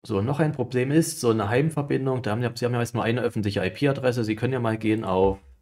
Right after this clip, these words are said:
w w w Punkt, ja, wie ist mein I P Punkt D E. Und das, diese Seite gibt Ihnen dann Ihre nach öffentlich, nach draußen reichende I-P-Adresse zurück. Ich rufe das jetzt auch mal hier auf. Gut, meine ist ja schon bekannt. Ich meine, die interne ist ja gleich der öffentlichen, weil Hochschule.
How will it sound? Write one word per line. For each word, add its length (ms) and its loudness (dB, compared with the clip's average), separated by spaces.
w 100 -4
w 100 -4
w 140 -4
Punkt, 580 -2
ja, 180 -6
wie 140 -2
ist 160 -4
mein 160 0
I 140 -2
P 160 -6
Punkt 260 -2
D 180 0
E. 120 0
Und 300 0
das, 240 -2
diese 180 -2
Seite 300 0
gibt 180 -4
Ihnen 100 0
dann 200 0
Ihre 380 -2
nach 160 -4
öffentlich, 580 -2
nach 120 -4
draußen 300 2
reichende 480 -2
I-P-Adresse 600 -2
zurück. 380 -4
Ich 100 -20
rufe 140 -10
das 120 -10
jetzt 120 -10
auch 140 -8
mal 120 -4
hier 140 -4
auf. 480 -6
Gut, 180 -4
meine 220 0
ist 80 -6
ja 80 -2
schon 160 -2
bekannt. 340 2
Ich 140 -4
meine, 220 0
die 100 -2
interne 380 0
ist 100 -2
ja 60 0
gleich 200 0
der 120 -4
öffentlichen, 580 -4
weil 160 -2
Hochschule. 580 -2